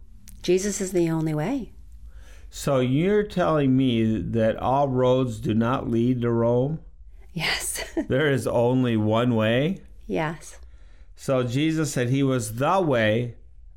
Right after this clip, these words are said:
Speaker 2: the truth, and the life.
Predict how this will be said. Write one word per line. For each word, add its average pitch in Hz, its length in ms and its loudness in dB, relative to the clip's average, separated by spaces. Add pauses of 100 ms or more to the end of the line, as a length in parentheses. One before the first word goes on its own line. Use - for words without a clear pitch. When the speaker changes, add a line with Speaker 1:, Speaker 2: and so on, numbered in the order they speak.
Speaker 2:
the 143 380 0
truth, 120 680 -2 (560)
and 110 300 2
the 117 220 2
life. 113 680 0